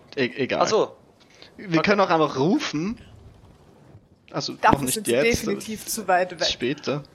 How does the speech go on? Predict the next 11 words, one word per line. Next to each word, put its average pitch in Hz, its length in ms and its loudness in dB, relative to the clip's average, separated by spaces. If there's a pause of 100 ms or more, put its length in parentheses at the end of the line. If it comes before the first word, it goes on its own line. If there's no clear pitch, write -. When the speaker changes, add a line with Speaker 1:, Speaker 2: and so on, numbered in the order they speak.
(340)
Speaker 2:
Probier's. 196 880 0
Speaker 3:
Ähm, 247 420 4 (720)
ihr 392 140 8
seid 320 320 4
mehrere 302 580 6
Meilen, 285 880 0 (1500)
und - 80 -20
zwar 240 160 4
Seemeilen, 233 840 0 (240)
vom 226 180 -12
Land. 202 460 0